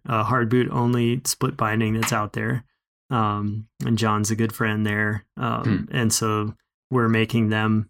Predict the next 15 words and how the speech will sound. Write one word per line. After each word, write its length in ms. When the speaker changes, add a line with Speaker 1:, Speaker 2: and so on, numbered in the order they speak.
Speaker 1:
you 160
know, 200
making 400
them 200
a 60
toe 200
piece 300
as 160
well. 300
So 380
essentially 420
between 440
these 180
four 260
companies 680